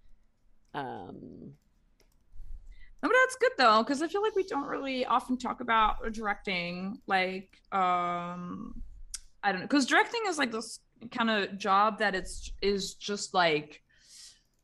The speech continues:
Speaker 2: what's the word? Like, you're a, uh, support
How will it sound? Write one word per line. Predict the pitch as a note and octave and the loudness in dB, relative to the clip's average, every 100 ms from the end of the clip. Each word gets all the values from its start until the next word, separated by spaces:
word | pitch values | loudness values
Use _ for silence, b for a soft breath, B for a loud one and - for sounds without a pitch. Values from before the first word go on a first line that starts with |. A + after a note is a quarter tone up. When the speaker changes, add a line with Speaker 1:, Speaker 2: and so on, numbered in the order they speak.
| _ | _
Speaker 2:
what's | - G#3+ | 0 2
the | G#3+ | 2
word? | F#3 F#3 F3+ E3+ | 2 2 2 0
Like, | G3 G3+ | 0 0
you're | A#3+ G#3 G3 F#3 | 2 2 2 -2
a, | F#3 F3+ F3 | -2 -2 0
uh, | D#3+ D3+ | 0 -2
support | E3 - - G#3 A#3 A#3 | -4 -8 -8 0 0 0